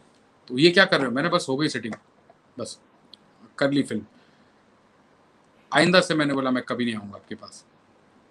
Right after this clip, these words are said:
ना आपको phone करूँगा कभी।" खैर, फ़ोन तो मैंने किया भी नहीं था, तो जगजीत जी ने coordinate किया था। गया,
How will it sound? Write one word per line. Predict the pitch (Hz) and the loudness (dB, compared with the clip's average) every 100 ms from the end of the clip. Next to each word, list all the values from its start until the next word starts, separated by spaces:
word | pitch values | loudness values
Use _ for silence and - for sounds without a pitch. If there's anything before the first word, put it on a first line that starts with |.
| _ - - | _ -16 -4
ना | 120 | -2
आपको | 117 113 | -2 -6
phone | - 113 | -8 -10
करूँगा | 107 104 104 | -10 -14 -18
कभी।" | - - - | -20 -20 -2
खैर, | 151 | -2
फ़ोन | 135 - 147 | -2 -4 -2
तो | 147 | 0
मैंने | 147 | -2
किया | 143 139 | -2 -2
भी | 139 | 0
नहीं | 147 | 0
था, | 135 | -2
तो | 131 | -4
जगजीत | 120 120 135 | -6 -6 0
जी | |
ने | 135 135 - _ _ _ - | 2 0 -4 _ _ _ -8
coordinate | 120 120 113 | -4 -2 -4
किया | - 107 | -8 -16
था। | - - _ - _ _ _ _ _ _ _ _ - - - _ _ _ 135 | -16 -20 _ -20 _ _ _ _ _ _ _ _ -20 -20 -20 _ _ _ 4
गया, | 151 165 | 6 6